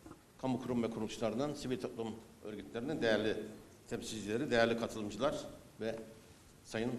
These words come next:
basın mensupları, sizleri Ankara Üniversitesi Yaşlılık Çalışmaları Uygulama ve Araştırma Merkezi tarafından düzenlenen bu önemli ve anlamlı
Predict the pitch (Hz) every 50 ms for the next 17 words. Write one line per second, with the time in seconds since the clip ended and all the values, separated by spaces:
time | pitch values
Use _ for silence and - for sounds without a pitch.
0 | - - 95 - - 104 98 98 92 - - - - 104 120 143 143 - - -
1 | - - - - - - - - - - - - - - - - - - - -
2 | - - 135 120 95 117 120 113 139 165 170 - - - - 139 139 127 127 127
3 | 123 123 123 123 120 120 123 120 117 - - 135 131 131 - - - 127 117 -
4 | - 139 120 113 110 - 113 120 113 117 123 147 165 170 - - - - - -
5 | - 131 131 127 127 127 131 131 147 143 123 131 131 - 123 123 120 - - -
6 | 131 131 131 123 113 113 - 113 113 110 120 113 110 113 113 110 107 110 101 95
7 | 107 113 113 113 107 117 143 175 175 - - - - - - - - - 139 135
8 | 120 - - - - - - - - - - - - 123 120 120 120 120 131 156
9 | 165 139 120 123 120 117 - - - - - - - - - - - - - -
10 | 135 143 139 131 123 127 123 127 123